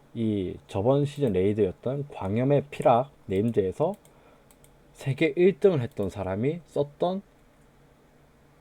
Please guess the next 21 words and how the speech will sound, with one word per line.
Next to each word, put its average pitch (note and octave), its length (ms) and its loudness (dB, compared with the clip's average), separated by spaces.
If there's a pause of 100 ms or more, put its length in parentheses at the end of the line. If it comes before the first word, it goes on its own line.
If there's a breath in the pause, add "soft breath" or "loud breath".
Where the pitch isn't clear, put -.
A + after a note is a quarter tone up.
(200)
특성인 A2 400 -4
겁니다. D2 360 -14 (520 soft breath)
요거는 C#3 380 4
난이도에 C#3+ 540 4
따라서 A2+ 640 0 (100)
저희가 F#2 160 -2
설정할 C3 440 -4
수 A2+ 140 -14
있고요. F2+ 460 -4 (460 soft breath)
주로 D#3+ 220 2
또 G#2 120 -2
이게 F#2+ 160 -6
신화 G#3 920 4 (600 soft breath)
난이도에 F#3 520 6
따라서 G#2 380 2
특성이 F3 320 0
또 - 120 -6
조금 C3+ 260 -2
달라질 A2 400 2
수가 - 240 -8
있어요. - 240 -10